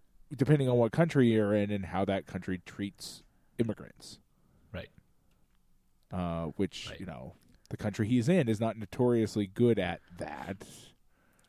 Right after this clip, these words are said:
Speaker 2: It's
Speaker 1: per se.
Speaker 2: It also, this interaction reminds me of something I was told by a New Yorker friend of mine who I was visiting a few years ago, uh,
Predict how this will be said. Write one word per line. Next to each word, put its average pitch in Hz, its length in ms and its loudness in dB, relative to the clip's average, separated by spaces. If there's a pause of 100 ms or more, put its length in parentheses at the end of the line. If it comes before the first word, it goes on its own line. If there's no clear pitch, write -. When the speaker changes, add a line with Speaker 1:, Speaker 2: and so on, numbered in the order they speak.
(320)
Speaker 2:
It's - 240 -10
Speaker 1:
per 78 240 -6
se. 60 600 -8 (1080)
Speaker 2:
It 135 140 -2
also, 143 320 2
this 120 180 -2
interaction 107 880 0
reminds 98 460 -2
me 98 80 0
of 87 80 -4
something 92 300 -4
I 87 100 -4
was 85 200 -8
told 95 540 0 (380)
by 92 380 -2
a 95 180 -6
New 98 100 -4
Yorker 90 320 -4
friend 87 260 -6
of 82 140 -10
mine 85 240 -8
who 98 140 -8
I 87 60 -8
was 87 120 -10
visiting 95 400 -6 (220)
a - 80 -14
few 87 140 -6
years 82 220 -6
ago, 85 220 -10 (1000)
uh, 92 300 -4